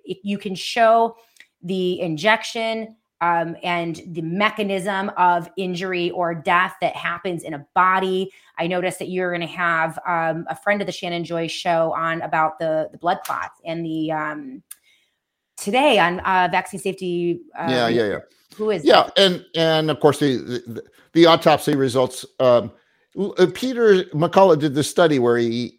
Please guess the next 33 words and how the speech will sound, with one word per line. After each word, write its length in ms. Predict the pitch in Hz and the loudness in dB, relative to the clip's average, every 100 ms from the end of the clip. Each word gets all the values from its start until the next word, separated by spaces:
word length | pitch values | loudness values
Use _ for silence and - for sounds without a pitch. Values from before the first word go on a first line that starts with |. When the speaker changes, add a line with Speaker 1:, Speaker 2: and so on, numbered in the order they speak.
| 120 - | -6 -2
Speaker 2:
uh, 340 | 120 113 104 | -2 -2 -2
he 180 | 92 123 | -4 -4
did 160 | 120 127 | -4 -4
this 160 | - | -2
meta 200 | 123 117 | -2 -2
study 480 | 185 117 107 104 101 | -2 0 0 0 -2
and 280 | 107 101 95 - _ _ _ _ _ _ _ _ _ _ _ - | -4 -6 -8 -14 _ _ _ _ _ _ _ _ _ _ _ -10
thought 440 | - 117 117 - | -4 -2 -2 -2
that, 320 | 120 - - | -4 -4 -2
uh, 380 | 113 107 107 104 | 2 2 2 0
you 120 | 117 127 | -2 -2
know, 100 | 113 | 0
judged 460 | 127 110 104 - | 0 0 0 -4
that 240 | 104 - 101 | -6 -4 -4
over 240 | 104 101 | -4 -6
seventy 420 | - 107 101 95 | -4 -2 -2 -6
percent 460 | 95 95 - 95 101 | -8 -8 -6 -6 -6
of 140 | 95 | -4
the, 280 | 101 95 92 _ _ _ _ - | -2 -2 -4 _ _ _ _ -8
the, 180 | 113 - | -8 -6
the 180 | 110 107 | -4 0
deaths 460 | - 120 117 - | 6 6 6 2
within 300 | 113 113 107 | -4 -4 -6
two 140 | 101 120 | -2 -2
weeks 180 | 110 107 | -2 -4
of 60 | |
the 60 | 104 | -2
vaccine 380 | 110 - 170 143 | -2 -2 -2 -2
were 80 | |
caused 260 | - 131 127 | 2 2 2
by 120 | 123 | 0
the 80 | 120 | 0
vaccine. 520 | 131 127 - 208 135 | -2 -2 0 0 0